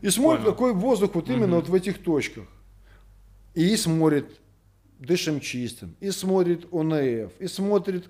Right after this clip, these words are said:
Speaker 1: ЭРА, и смотрит другая организация у них на компьютере.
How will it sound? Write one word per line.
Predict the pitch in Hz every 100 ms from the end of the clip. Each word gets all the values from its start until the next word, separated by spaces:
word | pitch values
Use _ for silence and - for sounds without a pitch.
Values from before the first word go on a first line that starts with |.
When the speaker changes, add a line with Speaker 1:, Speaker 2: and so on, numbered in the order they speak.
| -
Speaker 1:
ЭРА, | 170 151 131 113
и | 117 156
смотрит | - 220 190
другая | 151 151 156 185
организация | 151 147 151 147 233 240 165
у |
них | 170 170
на | 170
компьютере. | 180 170 160 127